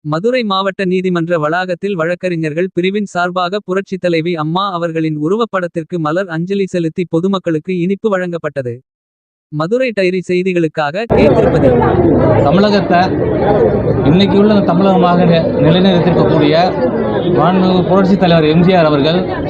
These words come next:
Speaker 2: மாண்புமிகு புரட்சித் தலைவி அம்மா அவர்கள், அவர்களோட வழியில் செயல்படக்கூடிய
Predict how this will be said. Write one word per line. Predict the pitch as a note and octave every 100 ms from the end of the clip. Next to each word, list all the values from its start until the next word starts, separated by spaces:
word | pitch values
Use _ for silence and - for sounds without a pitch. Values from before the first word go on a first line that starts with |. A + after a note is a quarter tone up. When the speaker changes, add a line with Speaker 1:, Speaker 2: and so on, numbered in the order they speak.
| - - - D#3
Speaker 2:
மாண்புமிகு | E3 F3
புரட்சித் | C#3+ F3 - F#3
தலைவி | F#3+ E3
அம்மா | F3 F#3+
அவர்கள், | E3+ D3+ - - - -
அவர்களோட | C#3+ D3+ D3+
வழியில் | C#3+ F3+ G3 F3
செயல்படக்கூடிய | F3 F3 F3+ D#3 D3 C3+